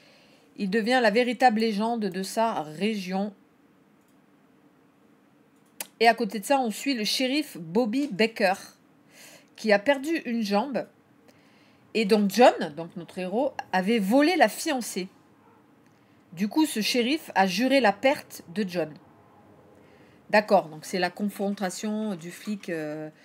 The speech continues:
qui a non seulement perdu une jambe, mais perdu sa femme, et du bandit. Euh, alors, ouais, là, ils disent prohibition, gang, mafieux.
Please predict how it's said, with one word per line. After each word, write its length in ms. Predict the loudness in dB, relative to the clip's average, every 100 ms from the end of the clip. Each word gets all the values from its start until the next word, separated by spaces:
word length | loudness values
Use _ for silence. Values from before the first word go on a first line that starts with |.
| -20 _ _ _
qui 160 | -8 -2
a 100 | 0
non 120 | 0
seulement 360 | -2 0 0 0
perdu 320 | -2 -2 -2
une 120 | -2
jambe, 300 | 0 0 -2 -6
mais 160 | -8
perdu 320 | -8 -10 -10
sa 160 | -2 -2
femme, 420 | 2 0 0 -6 -12 _
et 180 | 0 0
du 160 | -2 0
bandit. 540 | 2 2 0 -2 0
Euh, 340 | 0 0 -4 -6 -12 -20 -20 -20 _ -2
alors, 280 | -2 -2 -2
ouais, 240 | 2 4
là, 120 | 4
ils 80 | 2
disent 180 | 0 -8
prohibition, 920 | -4 -2 0 -2 -4 -4 -4 -2 -2
gang, 520 | 0 0 0 -2 -4 -10 _ _ _ _ _ _ -14 -2
mafieux. 580 | -2 -2 -2 -2 -2